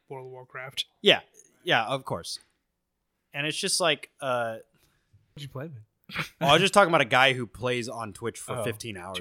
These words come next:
Speaker 1: too
Speaker 2: every
Speaker 1: much.
Speaker 2: day, and I'm like, "How?"
Speaker 1: You know, those M M O players.
Speaker 2: Yeah.
Speaker 1: Well, uh,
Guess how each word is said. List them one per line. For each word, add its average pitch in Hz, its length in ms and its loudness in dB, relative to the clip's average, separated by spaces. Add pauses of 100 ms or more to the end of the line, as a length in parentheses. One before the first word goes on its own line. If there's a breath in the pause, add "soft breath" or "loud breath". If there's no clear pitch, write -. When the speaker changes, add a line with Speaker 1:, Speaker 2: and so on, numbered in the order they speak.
Speaker 1:
too 120 60 -10
Speaker 2:
every 117 40 -10
Speaker 1:
much. 120 120 -10
Speaker 2:
day, 87 60 -6
and 87 120 -14
I'm 87 100 -16
like, 87 180 -20
"How?" 90 500 -12
Speaker 1:
You 139 100 -2
know, 117 260 -2
those - 320 -14 (120)
M 143 140 -6
M 117 160 -10
O 117 80 -12
players. 123 500 -8
Speaker 2:
Yeah. 85 240 -10 (160)
Speaker 1:
Well, 139 160 2
uh, 123 400 2